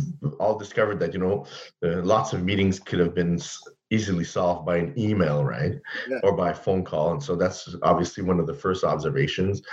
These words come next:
Speaker 1: But again, you know, w-, we're not talking on Zoom. A lot of Skype calls and FaceTime calls are happening at the same time. And so I think that we're seeing that, you know, seeing each other in person is not as, as efficient as, as we often think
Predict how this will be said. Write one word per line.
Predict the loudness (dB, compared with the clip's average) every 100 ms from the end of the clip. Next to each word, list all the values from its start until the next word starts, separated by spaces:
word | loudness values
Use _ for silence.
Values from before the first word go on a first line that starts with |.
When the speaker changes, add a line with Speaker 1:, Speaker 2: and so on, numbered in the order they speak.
| -12 -12 -4
Speaker 1:
But | 0
again, | 0
you | 0
know, | 0
w-, | 0 -2
we're | 0 2
not | 2 0
talking | -2 0 0
on | 0 -2
Zoom. | 0 0 0 -2 -8 _ _
A |
lot | 0 0
of | 0 -4
Skype | -6 0 2 0
calls | 0 0 0
and | 0
FaceTime | 2 2 2 0 2 0 -2
calls | 0 0 2
are | 0 0
happening | -2 0 2
at | 0
the |
same | 0 0 0
time. | 0 0
And | 0
so | 0 -2 -4 -18 -2
I | -2
think | 2 2
that | 2
we're | 2 2 0 0 -6
seeing | -12 -4 0 0
that, | 0 -2 0
you |
know, | 0 0
seeing | -4 -2 0 2
each | -2 0
other | 2 2
in | -2
person | 0 0 2
is | -2 2
not | 2 2 0
as, | 0 2 0 -6 -18 -18 -18 _
as | 0 0
efficient | -2 0 2 2 0 0 0
as, | 0 2
as | 0 2
we | 0
often | 0 0 -4 -2
think | 0 0 -2